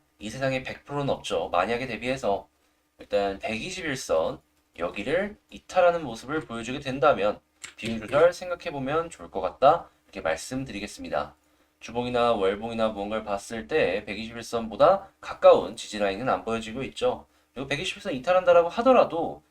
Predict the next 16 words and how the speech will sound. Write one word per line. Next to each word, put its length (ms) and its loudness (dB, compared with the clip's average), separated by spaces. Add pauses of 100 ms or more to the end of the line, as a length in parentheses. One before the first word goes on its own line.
그 60 -12
다음 200 6
지지 180 -8
라인은 240 0
한참 560 0
뒤에 200 -6
있어요. 440 -8 (720)
자, 380 -2
그러면 480 0
여기서 480 -2 (440)
이제 300 0
전략을 440 6
한번 260 4
짜본다 580 6 (300)
생각을 460 0
해보면 540 -2